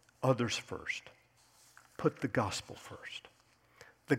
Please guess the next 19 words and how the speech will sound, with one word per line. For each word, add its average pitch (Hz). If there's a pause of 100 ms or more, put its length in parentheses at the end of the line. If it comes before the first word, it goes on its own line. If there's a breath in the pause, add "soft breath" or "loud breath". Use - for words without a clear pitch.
(140)
gospel 196
calls 151 (180)
us - (520 soft breath)
to 120
follow 160
the 127
example 120 (420)
of 110
Jesus. - (1000 soft breath)
And 135
here's 156
what -
Paul 131
says 113
about 98
Jesus. - (640 soft breath)
And 127
he 120
says 135